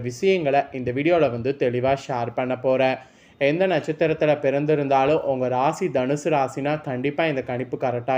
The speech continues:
இருக்கும். அதனால தனுசு ராசி எந்த நட்சத்திரத்துல பிறந்திருந்தாலும் வீடியோவை ஸ்கிப் பண்ணாம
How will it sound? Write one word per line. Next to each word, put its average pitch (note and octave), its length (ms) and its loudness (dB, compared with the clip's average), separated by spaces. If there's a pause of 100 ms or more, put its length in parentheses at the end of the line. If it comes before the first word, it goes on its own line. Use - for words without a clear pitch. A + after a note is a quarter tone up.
(140)
இருக்கும். C3 420 2 (400)
அதனால F3+ 420 2
தனுசு D#3 380 2
ராசி D3 280 0 (120)
எந்த D3 180 -2
நட்சத்திரத்துல D3 600 0 (100)
பிறந்திருந்தாலும் B2+ 760 0
வீடியோவை D3 400 4
ஸ்கிப் - 320 -4
பண்ணாம A#2 440 -4